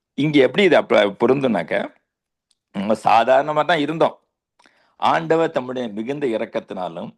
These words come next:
இரக்கத்துல அவர் ஐஸ்வர்யமா இருக்கிறதுனால, அவர் வந்து நம்ம அப்கிரேட் பண்ணி ஒரு seat of authority, அதிகாரமுள்ள இருக்கையில உட்கார வச்சுட்டாரு.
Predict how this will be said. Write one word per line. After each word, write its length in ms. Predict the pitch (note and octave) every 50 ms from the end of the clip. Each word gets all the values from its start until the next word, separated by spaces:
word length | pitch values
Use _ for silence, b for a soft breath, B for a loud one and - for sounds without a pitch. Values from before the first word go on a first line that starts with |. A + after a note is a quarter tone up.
| _ _ _ -
இரக்கத்துல 400 | G#2+ B2+ C#3 - D3 - B2+ A2+
அவர் 160 | G2 G2 F#2
ஐஸ்வர்யமா 760 | F2 F#2 F#2+ - - - C3+ C3 A#2+ A2+ G#2+ G2+ F#2+ F2+ E2
இருக்கிறதுனால, 880 | E2 F2 E2+ - F2+ D#2+ D2+ E2 D#2 C#2+ C#2 C#2 C#2+ F2+ - - - _ _ _ _ _ _ _ - _
அவர் 300 | - G#2 G2 F#2+ F#2 F2
வந்து 420 | E2+ E2 E2+ E2 G2+ F#2 - _ b b b b
நம்ம 320 | b G#2+ A2 G#2+ G2 F#2 F#2
அப்கிரேட் 360 | F#2+ F#2+ F2+ B2+ B2 A2+ F#2+ _
பண்ணி 560 | - E2 D2+ D2 D2 D#2+ F#2 A#2 A#2 - _ _ _ _ _ _ _ _ _ _ _ _
ஒரு 140 | - F2 F2+ - -
seat 180 | - D#3 D#3+ -
of 220 | C3+ - G#2 F#2
authority, 380 | - - A#2+ A2+ G#2+ F2 G2+ F2+
அதிகாரமுள்ள 800 | - - F#2+ G2 A#2 B2 C3 C3+ C3+ C3 C3 A#2+ B2 C3 C#3+ D3
இருக்கையில 340 | A#2 G#2+ A2 G#2 - G2+ G#2
உட்கார 300 | G#2 G2 - A#2 G#2 F#2+
வச்சுட்டாரு. 300 | F2+ - _ - D2